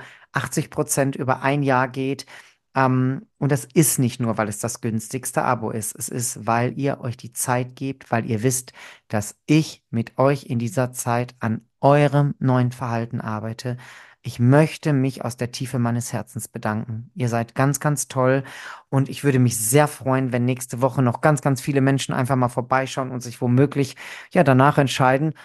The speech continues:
Es haben sich tatsächlich auch heute wieder Menschen entschieden, die mich noch gar nicht kennen. Ja, liebe Nadja, dein Name fällt mir gerade ein, wenn du das jetzt hier hörst. Ich weiß gar nicht, wer du bist. Schön, dass du da bist. Du bist nicht die Einzige heute, aber ja, du bist mir gerade ins Gedächtnis gekommen. Glaub mal,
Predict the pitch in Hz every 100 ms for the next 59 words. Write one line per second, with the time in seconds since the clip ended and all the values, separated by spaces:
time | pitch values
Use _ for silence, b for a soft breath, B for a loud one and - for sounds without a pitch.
0 | B - 147 135 127 139 123 147 135 131
1 | 131 - 123 143 156 156 151 160 147 147
2 | 147 - 143 139 - 156 147 131 127 127
3 | 123 123 123 123 - 139 135 156 B B
4 | B B - 180 165 175 180 185 - 135
5 | 120 151 151 151 151 131 131 123 127 123
6 | 123 127 139 131 127 127 135 143 139 131
7 | 143 131 139 127 120 123 123 131 127 123
8 | 120 120 151 - - 127 127 127 120 117
9 | 147 170 - 127 123 127 139 127 127 147
10 | 135 147 147 135 131 151 170 - 139 -
11 | _ _ _ _ 147 143 127 127 131 147
12 | - 131 135 - 131 - - 135 135 B
13 | B B B _ _ _ _ - 165 165
14 | - 127